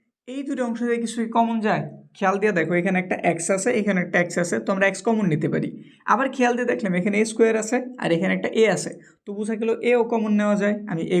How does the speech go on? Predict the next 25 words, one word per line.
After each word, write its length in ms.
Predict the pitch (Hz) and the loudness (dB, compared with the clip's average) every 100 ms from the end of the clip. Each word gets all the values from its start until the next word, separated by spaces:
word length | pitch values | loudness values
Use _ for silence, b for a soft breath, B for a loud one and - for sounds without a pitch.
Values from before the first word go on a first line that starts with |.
| 170 | 2
কমন 200 | 208 208 208 | 2 2 2
নিলাম 160 | 240 247 | 4 4
আর 60 | 185 | 2
এক্স 100 | - - | 0 0
কমন 180 | 151 139 | 0 2
নিলাম। 200 | 143 - - - b b b b - | 0 -2 -8 -14 b b b b -12
এখানটাতে 320 | 220 214 214 220 | -8 -6 -2 0
রইল 180 | 220 214 | 0 -4
কি? 60 | 220 247 | -6 -6
শুধু 160 | 180 160 | -4 -2
একটা 160 | 160 165 151 | -2 -2 0
ভি। 120 | 160 185 - - _ b b b b 226 | 0 0 -6 -14 _ b b b b -10
এখান 180 | 247 233 | -8 -6
থেকে 160 | 240 240 - | -4 -4 -2
এ 40 | 247 247 | -2 0
স্কয়ার 220 | - 208 196 | 2 2 2
ছিল, 100 | 220 | -4
আমি 80 | 220 214 | -2 -4
একটা 140 | 208 196 | -2 -2
এ 20 | 190 | -2
নিছি, 140 | 190 202 | -2 0
তাহলে 140 | 185 | 2
আরেকটা 220 | 175 180 185 180 | 2 0 0 2
রয়ে 160 | 185 180 | 2 2
গেছে। 200 | 180 | 0